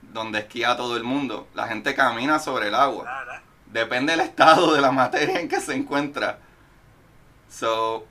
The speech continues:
Speaker 1: cosas así es lo que te, te hacen como que, ah, wow, es brillante, sí, que es verdad, la gente camina por, sobre el agua todo el tiempo.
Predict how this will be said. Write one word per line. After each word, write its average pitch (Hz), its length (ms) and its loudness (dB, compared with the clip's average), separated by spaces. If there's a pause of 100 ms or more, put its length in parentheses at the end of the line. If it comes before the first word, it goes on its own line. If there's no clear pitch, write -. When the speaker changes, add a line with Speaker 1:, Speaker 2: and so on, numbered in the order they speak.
(300)
Speaker 1:
cosas 156 340 0
así 185 220 0
es 170 60 0
lo 151 160 0
que 147 100 0
te, 147 360 2 (120)
te 139 200 0
hacen 135 680 -4
como 120 300 -6
que, 107 180 -4
ah, 165 200 -2
wow, 139 280 0
es 107 120 -4
brillante, 135 500 -4
sí, 156 200 -8
que 120 440 -4
es 104 140 -8
verdad, 123 260 -2
la 165 140 2
gente 120 240 -6
camina 135 340 -2
por, 143 220 -4
sobre 143 260 -2
el 139 60 0
agua 143 220 0
todo 151 160 -2
el 139 80 -4
tiempo. 151 440 -8